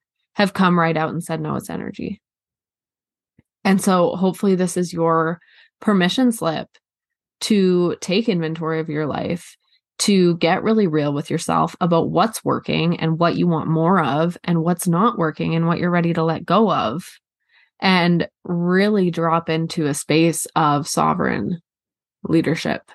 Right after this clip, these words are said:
from there. And so with that said, if you would like to journey through what is real for you, what is alive for you, what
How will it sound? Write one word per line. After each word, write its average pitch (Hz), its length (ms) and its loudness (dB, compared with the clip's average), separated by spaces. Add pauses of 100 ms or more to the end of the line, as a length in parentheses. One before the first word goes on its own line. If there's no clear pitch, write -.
(240)
from 160 320 0
there. - 360 -6 (1040)
And 175 280 4
so 160 540 2
with 196 220 2
that 185 220 2
said, 160 500 -2 (260)
if 180 200 -2
you 180 120 2
would 175 180 2
like 175 560 2
to 180 260 0
journey 165 500 -2
through 165 640 0
what 165 320 -2
is 170 260 2
real 156 280 2
for 165 160 -2
you, 156 560 2
what 170 440 0
is 165 380 0
alive 170 520 -2
for - 120 -6
you, 170 300 0
what 175 580 -2